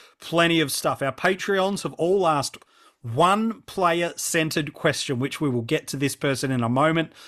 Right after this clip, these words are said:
And if you're not asking this question, it's probably 'cause you're out of trades in a limited trades format of Supercoach of Dream Team. I'm alluding to, of course, Nick Dacos. So our Patreons, we will get to your questions in and around that and talk very broadly about Nick. If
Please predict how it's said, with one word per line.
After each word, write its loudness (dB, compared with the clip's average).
And -4
if -4
you're 0
not 4
asking 2
this -4
question, -4
it's -8
probably 4
'cause 0
you're 2
out 2
of -8
trades 0
in 4
a 4
limited 2
trades 2
format -2
of -4
Supercoach -4
of -12
Dream -4
Team. -4
I'm 2
alluding 6
to, 0
of 0
course, -2
Nick 2
Dacos. 2
So 2
our 4
Patreons, 0
we 2
will 0
get -2
to -6
your -2
questions -6
in 4
and 2
around 2
that 2
and -2
talk -2
very 4
broadly -2
about -4
Nick. 0
If -6